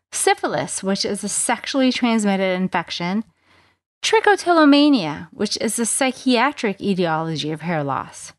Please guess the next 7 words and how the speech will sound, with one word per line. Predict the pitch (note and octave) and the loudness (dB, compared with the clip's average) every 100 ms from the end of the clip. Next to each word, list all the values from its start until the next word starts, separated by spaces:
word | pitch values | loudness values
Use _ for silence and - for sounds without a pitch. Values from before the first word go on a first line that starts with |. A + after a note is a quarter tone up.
| _ _ _ - | _ _ _ -8
et | - | 0
cetera, | D4 A#3+ E3 - _ _ _ C4+ | 0 2 -2 -4 _ _ _ 0
that | B3+ | 4
must | C4+ E4+ - - | 6 6 4 2
be | E4+ | 2
considered, | E4 C4+ A#3+ A3 E3 D#3 - - | 4 4 4 2 -2 -6 -4 2
but | E4+ C4+ - - | 4 4 0 -16